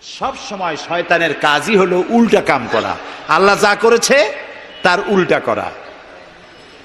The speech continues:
আল্লাহ তাআলা বললেন, "উসজুদু লি আদমা।" আদমরে বানাইয়া সবাইকে বললেন, "আদমরে সেজদা দাও।" ফাসা জাদু, সবাই সেজদা করলো। সবাই মানে কারা কন তো?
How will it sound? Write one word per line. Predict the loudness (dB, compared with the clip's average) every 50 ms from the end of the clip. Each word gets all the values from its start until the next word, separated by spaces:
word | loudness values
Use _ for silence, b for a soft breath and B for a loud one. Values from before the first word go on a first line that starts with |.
| -20 -20 -16 -4 -2
আল্লাহ | 2 2 2 2
তাআলা | 2 2 2 2 2
বললেন, | 2 2 0 2 4 2 2 2 -2 -6 -8 -2
"উসজুদু | -2 0 0 0 -4 -4 0 0 0 2 2 2 2 2 4
লি | 4 2 2
আদমা।" | 4 2 2 4 2 2 2 0 0 -2 0 -2 -4 -4 -6 -10 -14 -16 -16 -18 -18 -20 -20 -20 -20 -20 -20 -20 -20 -20 -20 -20 -20 -20 -20 -20 -20 -20 -20 -20 -20 -20 -8 -2
আদমরে | -2 0 2 2 2 4 4 4
বানাইয়া | 4 4 4 4 4 4 4 4 2 2
সবাইকে | 0 0 0 2 2 2 2 2 -2
বললেন, | 0 2 2 2 2 0 -2 -2 -4 -8 -12 -12 -14 -16 -6 -2
"আদমরে | -2 0 0 2 0 0 0
সেজদা | 2 0 0 0 2 2 0 2
দাও।" | 2 0 0 0 -4 -6 -10 -12 -12 -14 -16 -12 -4
ফাসা | 0 0 0 2 2 2 2 2
জাদু, | 2 2 2 2 2 2 4 4 4 4 4 2 0 -2 -4 -8 -12 -6
সবাই | -2 0 2 2 4 2 2
সেজদা | 0 0 -2 -2 0 0 0 0
করলো। | 2 0 0 2 2 2 0 0 -2
সবাই | -2 -2 2 2 2 2
মানে | 2 2 0 0
কারা | 0 2 2 2 2
কন | 0 0 -2 -2 -2
তো? | -6 -6